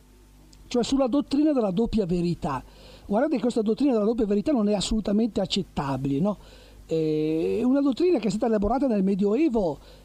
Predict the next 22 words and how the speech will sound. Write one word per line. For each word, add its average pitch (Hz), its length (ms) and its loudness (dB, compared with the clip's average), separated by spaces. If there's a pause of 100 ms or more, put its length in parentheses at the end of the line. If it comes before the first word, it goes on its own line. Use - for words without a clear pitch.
(120)
ma 180 180 -2
che, 247 340 0
eh, 165 640 0
poi 311 220 0
sul 220 180 0
piano 240 280 0
pra-, 226 320 -4
e 180 100 -4
che 175 100 -2
è 160 40 0
stata 208 220 -2
a 170 40 0
suo 175 200 -2
tempo, 196 560 0 (140)
è - 60 -10
stata - 160 -4
elaborata 196 400 -2
dal 175 120 -2
filosofo 185 480 0
Sigeri 185 320 0
di 175 120 0
Brabante, 165 680 -2